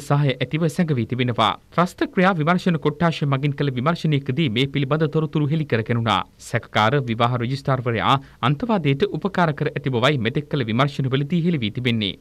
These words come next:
අන්තවාදී ක්‍රියා ප්‍රවර්තනය සඳහාද ඔහු සහරාන් හෂීම්ට උපකාර කර තිබෙනවා. ත්‍රස්ත විමර්ශන කොට්ටාශය මගින් ඔළුවිල් ප්‍රදේශයේදී අත්අඩංගුවටගත් අහමදුල්ල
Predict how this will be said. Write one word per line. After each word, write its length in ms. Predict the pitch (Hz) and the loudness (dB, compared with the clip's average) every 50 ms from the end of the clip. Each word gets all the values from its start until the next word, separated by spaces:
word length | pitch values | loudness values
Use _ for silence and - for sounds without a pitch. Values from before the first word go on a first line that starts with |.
| _ - | _ -4
අන්තවාදී 520 | 98 120 120 - 123 123 120 117 123 117 | -4 -2 -2 0 2 2 2 2 0 -2
ක්‍රියා 260 | - - 123 113 117 113 | -2 0 2 2 2 2
ප්‍රවර්තනය 480 | - - 127 127 127 - - 123 120 117 | 2 2 2 2 2 2 0 0 0 0
සඳහාද 420 | - 127 117 110 120 120 123 - - | 0 -2 0 2 2 2 2 0 0
ඔහු 180 | - 139 156 175 - - | 2 2 2 2 0 -4
සහරාන් 480 | - - 160 156 180 202 196 170 143 139 | -2 -2 0 0 2 2 2 2 2 0
හෂීම්ට 360 | 139 139 - 151 139 - - | 0 0 0 -2 0 0 0
උපකාර 380 | - - - 190 180 - 170 147 | -2 -2 -2 -2 -2 0 0 0
කර 160 | 139 - 120 120 | 0 -2 -4 -4
තිබෙනවා. 460 | - 127 127 117 117 - 107 101 - - - - | -2 -2 -2 -2 0 2 2 2 2 0 -4 -4
ත්‍රස්ත 320 | - 147 151 156 - - 330 285 170 | 0 0 0 0 0 0 0 0 2
විමර්ශන 400 | 147 147 175 175 - - 170 143 | 2 2 2 2 2 0 -2 0
කොට්ටාශය 440 | - 147 147 - 185 175 - - 160 | 0 -2 -2 0 0 0 0 0 -2
මගින් 400 | 139 127 110 - 107 123 143 139 139 - - - _ | -2 -2 -2 -2 0 0 0 0 -2 -6 -14 -12 _
ඔළුවිල් 400 | - 139 165 196 226 254 202 147 | 0 2 4 4 4 2 0 0
ප්‍රදේශයේදී 640 | - 135 139 139 135 - 147 135 135 - - - - 143 | 0 0 2 0 0 0 -2 -2 0 0 -2 0 0 0
අත්අඩංගුවටගත් 720 | 143 - 202 196 180 143 135 - 98 - 101 135 139 - - - - - - | 0 2 0 0 0 0 -2 -6 -4 0 0 0 0 -2 -8 -20 -16 -4 -2
අහමදුල්ල 480 | 117 135 143 135 131 131 127 123 123 | 0 2 2 2 0 0 0 -2 -2